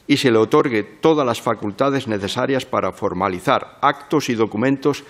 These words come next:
que sean necesarios para asegurar la efectividad de los acuerdos de disolución adoptados por el Pleno Municipal.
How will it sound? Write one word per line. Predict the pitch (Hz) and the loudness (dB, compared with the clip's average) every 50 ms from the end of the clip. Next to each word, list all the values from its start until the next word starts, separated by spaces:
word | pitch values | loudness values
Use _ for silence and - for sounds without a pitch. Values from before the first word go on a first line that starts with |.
| - - - - - - - _ _ | -20 -20 -20 -20 -20 -20 -20 _ _
que | - 104 | -4 -4
sean | - - 135 131 131 | 0 2 2 4 4
necesarios | 123 120 107 113 104 - 123 127 139 131 - | 2 0 -2 -2 0 0 0 0 0 -2 -4
para | - 120 107 98 | -2 -2 -2 -2
asegurar | - - 101 90 92 95 98 117 120 - - | -2 -2 -4 -4 -4 -2 -2 -2 -2 -4 -6
la | - 104 107 | -4 -2 -2
efectividad | 104 98 - 95 - - - 95 92 98 110 127 131 | -2 -4 -6 -10 -10 -8 -8 -6 -4 -4 -4 -4 -2
de | 113 98 | -4 -4
los | 98 87 95 | -4 -4 -8
acuerdos | 90 - 113 117 117 127 120 107 | -8 -4 -4 -4 -2 -4 -4 -4
de | 98 98 92 | -4 -4 -6
disolución | 85 - - 101 85 82 82 - 123 120 127 - - | -6 -8 -10 -10 -10 -10 -10 -6 -6 -6 -4 -4 -6
adoptados | 101 95 92 90 - - 110 113 117 110 | -8 -8 -8 -8 -6 -4 -4 -4 -4 -6
por | - - 107 85 | -10 -12 -12 -10
el | 85 82 | -10 -12
Pleno | - - 95 95 90 90 | -10 -8 -8 -8 -8 -8
Municipal. | 90 82 78 76 - - - - - - | -10 -12 -14 -16 -16 -18 -18 -18 -20 -20